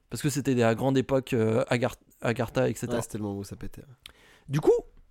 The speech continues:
Speaker 1: trop marrant.
Speaker 2: C'est une dinguerie.
Speaker 1: Il était trop marrant ce prof, j'aimerais trop le retrouver. Je sais pas où il est.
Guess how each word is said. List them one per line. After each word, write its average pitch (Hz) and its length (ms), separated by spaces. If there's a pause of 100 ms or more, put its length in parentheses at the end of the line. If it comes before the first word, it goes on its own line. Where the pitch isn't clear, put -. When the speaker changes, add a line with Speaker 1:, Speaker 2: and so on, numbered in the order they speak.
(100)
Speaker 1:
trop - 140
marrant. 117 340 (400)
Speaker 2:
C'est 117 120
une 110 40
dinguerie. 104 340 (260)
Speaker 1:
Il 139 80
était 139 180
trop - 260
marrant 131 240
ce - 60
prof, 117 180
j'aimerais 117 240
trop 202 180
le 160 80
retrouver. 117 400
Je 117 80
sais - 120
pas 170 100
où 127 80
il 110 120
est. 185 100